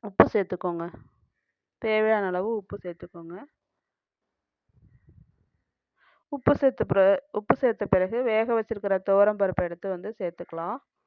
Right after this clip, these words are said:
சேர்த்துட்டு நல்லா மிக்ஸ் பண்ணி விடுங்க. எல்லா வெஜிடபிள்ஸும் நல்லா குக் ஆயிடுச்சு.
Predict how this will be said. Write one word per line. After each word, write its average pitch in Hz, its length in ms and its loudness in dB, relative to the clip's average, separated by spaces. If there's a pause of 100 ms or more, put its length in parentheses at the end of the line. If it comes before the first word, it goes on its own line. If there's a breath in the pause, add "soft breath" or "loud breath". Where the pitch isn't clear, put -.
(1500)
சேர்த்துட்டு 240 460 4
நல்லா 196 360 -2
மிக்ஸ் 185 340 -6
பண்ணி 190 220 -2
விடுங்க. 170 320 -8 (4000)
எல்லா 208 200 0
வெஜிடபிள்ஸும் 220 640 -2
நல்லா 196 360 0
குக் 208 280 -8
ஆயிடுச்சு. 185 400 -4